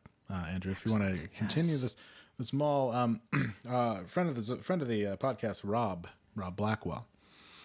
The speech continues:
Speaker 1: uh, lives near something called the Nesh-, Neshaminy Mall, which is
Speaker 2: Excellent.
Speaker 1: in Pennsylvania.
Speaker 2: Great.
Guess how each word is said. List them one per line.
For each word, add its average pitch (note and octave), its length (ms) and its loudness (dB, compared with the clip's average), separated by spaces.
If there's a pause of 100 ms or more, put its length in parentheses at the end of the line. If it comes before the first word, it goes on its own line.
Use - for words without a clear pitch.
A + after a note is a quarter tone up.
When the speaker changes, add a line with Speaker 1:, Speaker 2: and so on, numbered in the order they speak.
(440)
Speaker 1:
uh, F#2+ 180 4
lives C#3 260 0
near C#3+ 220 2
something C#3 220 -2
called A#2 140 0
the G#2+ 80 0
Nesh-, - 720 -2
Neshaminy C#3 1120 2
Mall, E2 380 -4 (340)
which G#2+ 140 -8
is A#2+ 60 0
Speaker 2:
Excellent. A2 180 2
Speaker 1:
in A2 60 2 (180)
Pennsylvania. F2+ 320 -2 (380)
Speaker 2:
Great. G#2 280 0